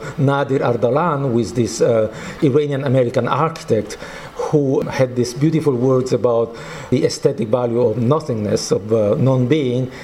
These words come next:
and, and Jean Hof, who was the translator into English of the biography written by Esuke Wakamatsu. And then I had the pleasure also to, um, not just to correspond, but also to talk in person with, uh, Jean Hof, who is a scholar of Japan and also a scholar of, uh,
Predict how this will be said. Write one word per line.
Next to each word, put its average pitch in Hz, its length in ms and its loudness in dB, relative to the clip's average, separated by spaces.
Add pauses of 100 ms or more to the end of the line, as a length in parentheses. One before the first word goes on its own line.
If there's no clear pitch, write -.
(220)
and, 139 280 2
and 135 220 2
Jean 139 180 2
Hof, 127 400 0
who 131 200 0 (100)
was 131 220 2
the 131 120 0
translator 151 760 2 (200)
into 175 280 2
English 120 460 2
of 113 220 0
the 117 260 2
biography 127 540 0
written 117 320 0
by 120 140 2
Esuke 113 320 0
Wakamatsu. 117 420 0
And 107 100 0
then 117 140 4
I 120 80 2
had 123 100 0
the 120 60 -6
pleasure 120 320 0
also 110 300 0
to, 101 220 -2 (480)
um, 101 200 2
not 139 120 2
just - 200 -2
to - 60 0
correspond, 135 580 0
but 113 100 0
also 120 240 0
to 120 100 0
talk 127 400 0 (140)
in 131 100 0
person 120 400 0
with, 104 220 0
uh, 110 240 4
Jean 104 220 -2
Hof, 151 300 0
who 123 120 0
is 120 140 0
a 120 60 2
scholar 165 420 0
of 104 120 -4
Japan 135 540 0
and 123 140 2
also 156 240 2
a - 40 -4
scholar 120 320 2
of, 104 200 0
uh, 110 220 4